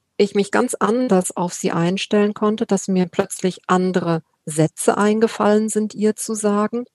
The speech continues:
dass ich nicht wütend geworden bin, weil sie, ja, sagen wir mal, weil sie sich komisch angestellt hat, sondern dass ich dann vielleicht auch gesagt habe, "Weißt du was,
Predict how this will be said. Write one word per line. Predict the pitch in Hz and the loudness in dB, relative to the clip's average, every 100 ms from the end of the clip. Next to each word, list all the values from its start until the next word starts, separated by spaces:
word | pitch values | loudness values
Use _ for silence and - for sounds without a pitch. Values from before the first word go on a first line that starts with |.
| - - - _ | -20 -20 -20 _
dass | - 170 | -4 -2
ich | 180 - | -2 2
nicht | 208 208 - | 2 2 -6
wütend | 175 175 220 - 208 190 | -8 0 2 2 -2 -2
geworden | - 175 175 175 175 175 | -2 0 2 2 0 -2
bin, | 175 170 170 - _ - | 0 0 -2 -8 _ -2
weil | 160 165 165 | 2 4 4
sie, | 165 180 180 156 - _ _ _ _ - | 2 2 2 -2 -6 _ _ _ _ -4
ja, | 156 165 147 - | 0 2 0 -2
sagen | 175 170 | 0 2
wir | 160 | 4
mal, | |
weil | 160 160 | 4 2
sie | |
sich | 160 - | -2 -6
komisch | - 170 156 - | -4 -2 -2 -4
angestellt | 160 196 - 240 254 262 | -2 -2 0 0 0 0
hat, | 294 - _ _ _ _ _ _ - - | -4 -6 _ _ _ _ _ _ -20 -6
sondern | - 202 190 196 - _ _ | 2 4 4 0 -6 _ _
dass | 190 180 | -2 -2
ich | 196 | -2
dann | - 185 196 | 0 0 0
vielleicht | - 202 196 | -2 0 2
auch | 190 | -2
gesagt | - 202 190 | 0 -4 -4
habe, | - | -2
"Weißt | 180 190 - | 0 0 0
du | |
was, | 170 233 - | 2 2 -2